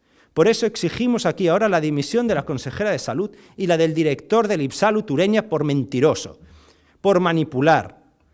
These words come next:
por, sobre todo, desistir de una reclamación que sabía hace veintisiete días que había desistido.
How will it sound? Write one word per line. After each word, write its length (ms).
por, 480
sobre 380
todo, 340
desistir 520
de 80
una 160
reclamación 840
que 140
sabía 360
hace 140
veintisiete 640
días 340
que 80
había 220
desistido. 680